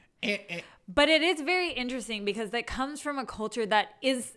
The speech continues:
Speaker 1: I
Speaker 2: that
Speaker 1: know.
Speaker 2: isn't individualistic.
Speaker 1: Exactly.
Speaker 2: It's
Speaker 1: Exactly.
Speaker 2: it's more of, like,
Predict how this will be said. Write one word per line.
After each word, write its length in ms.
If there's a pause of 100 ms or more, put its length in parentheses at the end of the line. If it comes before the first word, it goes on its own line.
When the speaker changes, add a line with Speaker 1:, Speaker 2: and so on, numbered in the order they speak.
(140)
Speaker 1:
I 140
Speaker 2:
that 120
Speaker 1:
know. 120
Speaker 2:
isn't 240
individualistic. 800
Speaker 1:
Exactly. 340
Speaker 2:
It's 560 (140)
Speaker 1:
Exactly. 720 (260)
Speaker 2:
it's 240
more 320
of, 120
like, 340